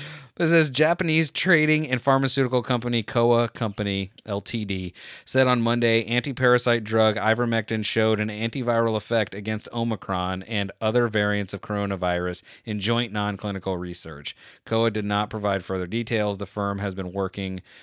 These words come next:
with a Japanese word I can't pronounce, a medical university in Tokyo.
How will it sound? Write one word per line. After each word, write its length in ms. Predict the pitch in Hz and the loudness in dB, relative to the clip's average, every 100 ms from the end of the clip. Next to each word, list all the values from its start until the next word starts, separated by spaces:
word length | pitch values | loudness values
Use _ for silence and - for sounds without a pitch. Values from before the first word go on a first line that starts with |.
| - - | -18 -4
with 340 | 92 87 - | -2 -2 -2
a 460 | 92 87 85 82 87 | -2 -2 -4 -6 -10
Japanese 540 | - 95 92 95 92 87 | -4 -4 -2 -4 -6 -4
word 180 | 95 92 | -2 -2
I 60 | |
can't 260 | 87 95 85 | -4 -8 -8
pronounce, 640 | - 92 90 92 - - - | -8 -6 -4 -6 -8 -10 -10
a 80 | |
medical 600 | 95 95 92 - 95 92 | -6 -4 -4 -4 -4 -4
university 580 | 92 90 85 87 - 87 | -4 -6 -6 -8 -8 -10
in 100 | 82 | -12
Tokyo. 1040 | - 85 - 80 76 78 - - - - | -12 -12 -12 -12 -12 -12 -14 -20 -20 -20